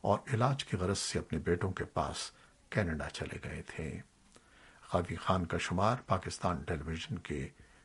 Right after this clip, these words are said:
ابتدائی اداکاروں میں ہوتا تھا اور انہوں نے ستر سے، سال سے زائد کا عرصہ شوبز کے شعبے کو دیا۔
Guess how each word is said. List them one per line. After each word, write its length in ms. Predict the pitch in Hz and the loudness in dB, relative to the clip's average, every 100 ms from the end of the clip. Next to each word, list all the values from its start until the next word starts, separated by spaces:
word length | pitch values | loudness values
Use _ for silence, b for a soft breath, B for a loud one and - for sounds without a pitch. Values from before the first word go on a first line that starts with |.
| b - | b -4
ابتدائی 680 | 107 - 101 92 98 76 80 | -4 0 0 2 0 -2 -6
اداکاروں 460 | - 78 - 71 82 - | -6 -6 -6 -6 -8 -10
میں 80 | - - | -12 -8
ہوتا 220 | 80 - | -8 -8
تھا 320 | - - 104 - - - B B B | -8 -6 -6 -8 -16 -20 B B B
اور 140 | B 104 | B 2
انہوں 260 | 131 - | 4 4
نے 80 | 107 | 4
ستر 420 | 101 - 104 - | 4 2 2 2
سے، 380 | 127 - 104 82 - | 0 2 2 0 -2
سال 360 | - 110 104 101 | 0 4 4 4
سے 220 | - 80 | 0 -2
زائد 280 | 85 87 78 | 2 2 0
کا 220 | - 78 | -2 -2
عرصہ 320 | - - 90 - B B B | 0 0 0 -2 B B B
شوبز 540 | - - 104 95 - | -2 2 2 0 -4
کے 100 | - 69 | -4 -4
شعبے 340 | - 71 67 | -4 -4 -6
کو 140 | - | -8
دیا۔ 320 | 69 - - | -12 -10 -8